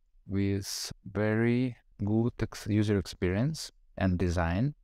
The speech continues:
It works fast, and I was very impressed in very detailed outline that, that I got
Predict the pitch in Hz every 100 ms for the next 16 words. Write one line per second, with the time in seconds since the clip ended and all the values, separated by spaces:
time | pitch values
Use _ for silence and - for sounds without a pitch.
0 | _ - - - - - 107 117 120 120
1 | - - - 90 110 151 - - - -
2 | - 107 110 110 110 - 131 147 - 131
3 | 135 - 104 98 - 120 135 131 117 -
4 | 113 127 135 - _ _ _ - - 104
5 | 98 101 98 117 139 - - - - 101
6 | 98 - - - - 104 101 101 101 101
7 | 98 101 - - - - 107